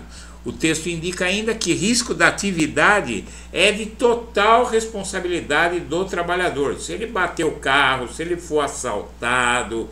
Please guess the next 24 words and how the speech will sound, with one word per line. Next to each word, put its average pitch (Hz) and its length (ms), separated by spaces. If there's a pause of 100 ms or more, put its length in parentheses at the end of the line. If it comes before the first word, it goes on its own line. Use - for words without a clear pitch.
(380)
aconteça 196 800
o 165 60
que 170 100
acontecer, 143 800 (200)
ele 180 260
que - 120
se 175 200
dane. 117 460 (540)
Ou 196 460 (160)
a 135 140
empresa 175 680
que 147 160
contrata 156 880
não 151 260
tem 175 300
risco, 127 460
só - 280
lucro. 147 480 (300)
O 139 140
lucro, 214 520 (160)
o 135 360
risco 214 420
fica 160 340
todo 214 580